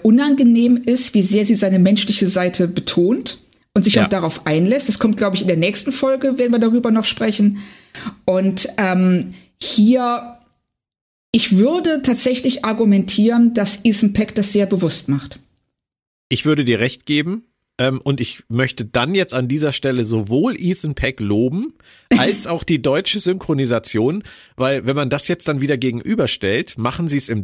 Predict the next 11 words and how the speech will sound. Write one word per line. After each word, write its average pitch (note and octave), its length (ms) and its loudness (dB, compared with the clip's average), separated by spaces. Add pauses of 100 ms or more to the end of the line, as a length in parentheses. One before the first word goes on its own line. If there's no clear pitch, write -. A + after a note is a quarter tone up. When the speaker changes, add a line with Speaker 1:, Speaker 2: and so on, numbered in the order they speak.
Speaker 2:
Deutschen B2+ 600 -2 (160)
auch G#3 320 -4
analog A#2+ 580 -2
dazu, A#2 420 -2
dass C#3+ 240 -2
damals A2+ 520 -4
Leonard A2+ 360 -4
Nimoy A2+ 420 -2
in B2+ 200 -8
der G#2+ 100 -2
Classic-Serie C3+ 840 -4